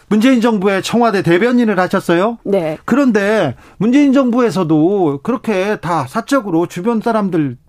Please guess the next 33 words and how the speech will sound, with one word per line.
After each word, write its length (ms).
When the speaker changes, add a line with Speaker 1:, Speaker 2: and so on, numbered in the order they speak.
Speaker 1:
뭐 240
이렇게 240
채용했지 460
않습니까? 320
캠프에서 460
채용했지 380
않습니까? 400
Speaker 2:
<laughs> 520
참, 460
아, 360
이게 340
처음에는 500
약간 300
실소가 480
나오던데, 560
Speaker 1:
네. 260
Speaker 2:
어, 500
저를 800
두고서도 840
Speaker 1:
네. 420
Speaker 2:
이, 40
당신도 720
결국은 240
Speaker 1:
공채인 280
줄 160
알았다, 480
뭐, 280
그렇게 340
Speaker 2:
아, 20
예, 40
Speaker 1:
얘기하죠. 260
Speaker 2:
그러니까 320
비아냥대던데요. 840